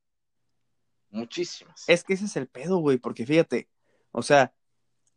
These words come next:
Speaker 2: a mí no me gusta para nada de, este fin, no me gusta, y ya lo saben,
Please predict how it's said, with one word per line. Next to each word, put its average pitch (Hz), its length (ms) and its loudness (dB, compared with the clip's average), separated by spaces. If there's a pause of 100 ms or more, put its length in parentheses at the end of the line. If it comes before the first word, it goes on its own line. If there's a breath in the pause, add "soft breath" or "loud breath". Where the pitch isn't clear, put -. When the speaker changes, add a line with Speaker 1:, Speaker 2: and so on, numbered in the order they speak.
(1120)
Speaker 2:
a 127 80 4
mí 160 160 0
no 202 80 2
me 208 100 2
gusta 139 320 -4
para 120 220 2
nada 120 480 0 (400)
de, 117 180 -8 (220)
este - 320 -10
fin, 120 240 -4 (320)
no 143 160 4
me 196 80 8
gusta, 170 440 2 (640)
y - 100 -12
ya 120 140 -2
lo 139 100 0
saben, 131 460 4